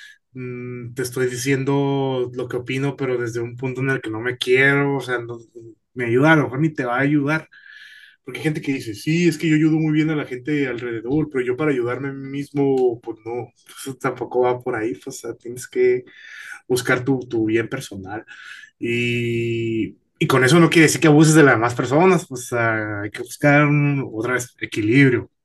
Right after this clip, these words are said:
equilibrio en cómo yo estoy mejor sin perjudicar a los demás, ¿sí? Eh, y, y sí, la última vez que pensé en mí, te digo, fue esta mañana, cuando me levanté, dije,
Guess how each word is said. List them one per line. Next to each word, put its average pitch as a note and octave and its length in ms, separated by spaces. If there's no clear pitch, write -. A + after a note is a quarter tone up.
equilibrio A2+ 460
en C3 100
cómo C#3 440
yo F3 580
estoy B2 280
mejor F#3+ 600
sin E3+ 600
perjudicar C3 720
a - 20
los B2 260
demás, G#2+ 580
¿sí? C#3+ 200
Eh, A2 800
y, A#2+ 340
y - 40
sí, B2 360
la D#3 120
última E3 200
vez F3+ 100
que F#3+ 80
pensé D#3+ 240
en D#3+ 60
mí, F#3+ 100
te G3 100
digo, G#3 220
fue F3+ 420
esta F3 220
mañana, G3+ 920
cuando C#3+ 200
me C3 80
levanté, A#2 340
dije, D#3 440